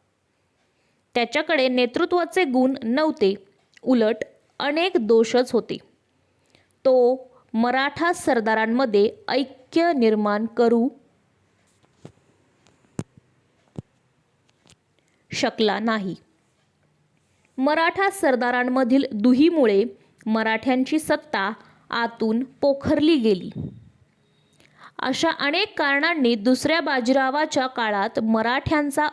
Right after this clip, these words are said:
उत्तरेतील व दक्षिणेतील प्रभाव कमी होत गेला. मराठ्यांची जागा इंग्रजांनी घेतली.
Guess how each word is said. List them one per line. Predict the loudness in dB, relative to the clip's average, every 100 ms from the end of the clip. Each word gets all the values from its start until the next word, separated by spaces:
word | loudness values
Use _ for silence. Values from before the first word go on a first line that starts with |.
| -2
उत्तरेतील | -4 -2 0 0 0 -2 -2 -10 -20 _
व | -2
दक्षिणेतील | 0 -2 0 0 0 -2 -2
प्रभाव | -2 -2 0 -2 -4
कमी | -2 -2 2 2
होत | 2 2 0 -2 0
गेला. | 0 0 -6 _ _ _ _ _ _ _ _ _ _ _ _ _ _
मराठ्यांची | -4 -2 -2 0 -2 0 0
जागा | 0 -2 -2 -2 -2
इंग्रजांनी | -2 2 2 2 -2 -2
घेतली. | 2 0 0 -8